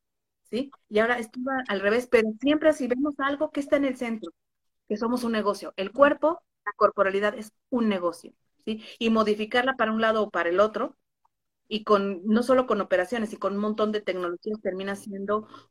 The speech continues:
un negocio para muy pocas personas. Incluso hoy en día, los medicamentos para bajar de peso,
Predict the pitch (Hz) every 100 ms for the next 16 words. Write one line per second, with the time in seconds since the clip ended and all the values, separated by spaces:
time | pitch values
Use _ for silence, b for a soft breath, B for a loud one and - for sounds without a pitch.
0 | _ 220 208 208 214 196 196 202 220 220
1 | 190 180 - _ - 226 240 247 - 180
2 | - - - - 330 330 240 220 240 294
3 | 285 269 262 254 247 254 285 B - 214
4 | 202 202 190 190 202 214 226 - 185 170
5 | 185 180 180 180 214 277